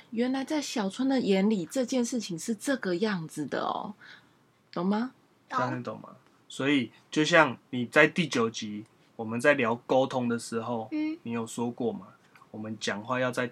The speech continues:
Speaker 3: 同一条线上，
Speaker 2: 嗯。
Speaker 3: 才能进行沟通嘛。
Speaker 2: 对。
Speaker 3: 如果互相说的好像都没有想要互相讨论，你说你的，我说我的，那也根本就没有办法沟通，也没有办法了解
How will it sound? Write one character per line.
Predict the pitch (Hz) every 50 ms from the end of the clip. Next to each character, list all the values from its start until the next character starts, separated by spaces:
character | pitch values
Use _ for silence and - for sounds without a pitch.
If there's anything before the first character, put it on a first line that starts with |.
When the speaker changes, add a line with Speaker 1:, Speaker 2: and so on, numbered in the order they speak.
| - -
Speaker 3:
同 | - - - - 113 110 110 113 117
一 | 143 151
条 | - - - 101 95 110
线 | 113 - - 127 101 98
上， | 120 - - 113 90 101 - - _ _ _ _ -
Speaker 2:
嗯。 | 285 285 294 302 311 - _ _ _ _ _
Speaker 3:
才 | - - 127
能 | 127 127 123 127
进 | 127 156 151 139
行 | - 120 117
沟 | 117 120 120 120
通 | - 127 113 113
嘛。 | 117 110 101 101 - _ -
Speaker 2:
对。 | - 349 381 415 427 415 - - - - - - _
Speaker 3:
如 | - 147 185 202
果 | 214 214 175 143 120 117 - -
互 | - 240 226 208
相 | 185 - 202 190 196 196
说 | - - 190 185
的 | 180 180 160 143
好 | - 120
像 | 123 - 202 196 185
都 | 185 185 185 185 190 - _ _ _
没 | - 143 156
有 | 175 190 196
想 | 190 - 139 120 127
要 | 160 175
互 | 170 - 190
相 | 160 156 156 156 165
讨 | 160 - - 104 101
论， | 113 135 151 143 120 98 104 - _ _ _ _ _ _ _ _ -
你 | 139 135
说 | 127 - 180 196
你 | 196 185 143
的， | 120 123
我 | 120 117 113 113
说 | - - 147 147
我 | 143 131 110 95
的， | - 87 87 87 - _ _ _ _ _ _
那 | 170 170 147
也 | 120 104
根 | 101 - 135 139
本 | 123 113
就 | 107 131 123
没 | 120 120
有 | 113 98
办 | 95 - 113 101
法 | 95 -
沟 | - - 92 98
通， | - 117 98 92 101 - - _ _ _ _ _ _ _ _ -
也 | 123 120 117
没 | 120 151
有 | 165 139
办 | - - 156 143
法 | - 117 110
了 | 104 117 113 113 135 151
解 | 151 - - 131 104 82 -